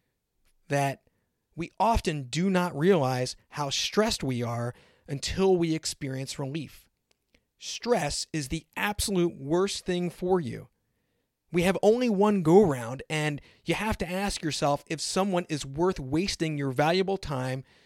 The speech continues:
draining your positive energy, and or compromising your emotional health. Do you have a choice? Can you at least take measures to insulate yourself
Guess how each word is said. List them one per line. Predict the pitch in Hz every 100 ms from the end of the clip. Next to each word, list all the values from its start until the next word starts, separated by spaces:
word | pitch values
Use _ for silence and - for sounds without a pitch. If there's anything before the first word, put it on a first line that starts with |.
| _ -
draining | 139 139 180 208 214
your | 180 165
positive | 160 170 180 185 180
energy, | 151 143 135 139 143
and | 156 170 175
or | 160 151
compromising | - - 214 220 151 139 135 147 147
your | 135 139 131
emotional | 147 151 - 165 143
health. | 196 135 113 _ _ _ _ _ _ _ _ _ -
Do | 165
you | 165
have | 185
a | 147
choice? | - 151 214 - - _ _ _ _ _ _ _ _
Can | - 175
you |
at | 160 151
least | 180 -
take | 175 165
measures | 160 160 185 175
to | - -
insulate | 147 - 165 175
yourself | 170 - 180 196 -